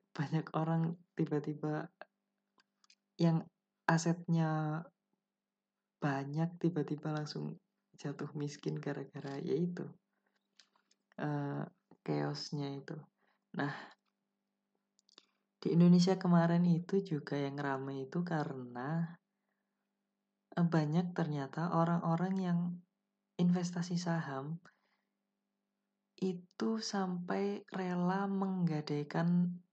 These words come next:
barang-barangnya untuk investasi saham. Ya walaupun sebenarnya yang namanya menggadaikan barang itu kan, eh, istilahnya barang yang kita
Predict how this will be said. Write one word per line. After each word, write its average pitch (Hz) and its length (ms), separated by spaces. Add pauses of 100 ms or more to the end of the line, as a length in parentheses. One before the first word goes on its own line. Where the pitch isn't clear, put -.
(120)
barang-barangnya 147 1200 (960)
untuk 180 320
investasi 170 560
saham. 135 560 (1000)
Ya 160 80
walaupun 165 480
sebenarnya 185 720 (160)
yang 180 240
namanya 170 640
menggadaikan 151 880
barang 139 320
itu 180 320
kan, 196 320 (640)
eh, 170 580 (540)
istilahnya 175 1040 (1400)
barang 156 400
yang 175 100
kita 170 220